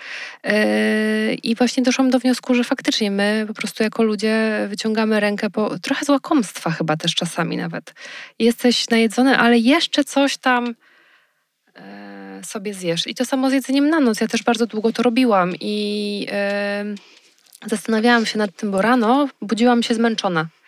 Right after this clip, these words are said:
Mimo tego, że spałam osiem, dziewięć godzin, ja tego ośmiogodzinnego, e, snu bardzo pilnuję. E, natomiast, e, s-, spałam te osiem, dziewięć godzin, ale budziłam się zmęczona, budziłam się zapuchnięta,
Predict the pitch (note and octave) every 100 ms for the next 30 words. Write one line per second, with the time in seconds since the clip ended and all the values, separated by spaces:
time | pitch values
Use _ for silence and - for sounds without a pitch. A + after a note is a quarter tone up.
0 | - - - A#3 G#3+ G#3 G3+ G3+ - -
1 | G3+ F#3+ G#3 - G3 G3 G#3 G3+ A3 A#3
2 | C4+ A#3 A3+ G#3 G#3 G#3 - - - A3
3 | F#3 A3 G#3 G3 G#3 G#3+ G3+ G3 F#3 -
4 | F#3 F3+ - G3 F#3+ A3+ F#3+ F3+ G3 F#3+
5 | F#3 G3+ B3+ D4+ - - - - - G#3
6 | G#3 G#3+ G#3+ G#3 A3+ A3+ A#3 - - -
7 | G3+ G3 - - - B3 G3 F3 F3+ F3
8 | E3+ F#3 F3 F3+ F3 E3+ F3 A#3+ D4 D#4+
9 | D4+ B3 A3 A#3 A3+ - G#3 G3+ F#3 E3+
10 | E3+ E3+ F#3+ G3 F#3+ - G3 F#3 - -
11 | F#3 F3 G3+ A3+